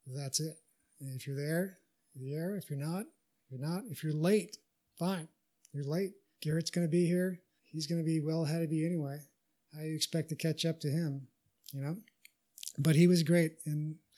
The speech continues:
I coached, uh, he made it to the state championship. The team did it that year. And I helped him play on one hole that week. He hit it left in the woods, and I think it was thirteen, and I told him to just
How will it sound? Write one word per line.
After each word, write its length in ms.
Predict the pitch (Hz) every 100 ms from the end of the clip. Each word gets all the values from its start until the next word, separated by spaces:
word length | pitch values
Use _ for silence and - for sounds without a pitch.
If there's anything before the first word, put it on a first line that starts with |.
| - - - - -
I 100 | 165
coached, 460 | - 170 170 - 185
uh, 240 | 170 170 180 -
he 160 | - 175
made 180 | 175 175
it 60 | 170
to 80 |
the 60 | 151
state 280 | - 170 156
championship. 460 | 170 156 170 175
The 80 | 156
team 240 | 135 185 180
did 140 | 156
it 100 | 156
that 240 | 156 147
year. 220 | 160 165 165
And 240 | 147 135 - - - -
I 60 |
helped 220 | 131 175
him 140 | 175 160
play 360 | - 170 165
on 220 | 165 139 135
one 200 | 170 202
hole 320 | 165 156 127
that 160 | 131 139
week. 440 | 135 143 - - _ _ _ _
He 220 | _ 143
hit 160 | 139 165
it 60 |
left 340 | 160 165 175 -
in 60 |
the 80 | 156
woods, 320 | 147 165 180 151
and 100 | 151
I 60 |
think 200 | 139 175
it 60 | 170
was 140 | 151
thirteen, 640 | - 160 160 170 175 190 185
and 280 | 147 143 147
I 40 |
told 260 | 156 165 165
him 160 | 165 151
to 60 | 143
just 320 | 156 -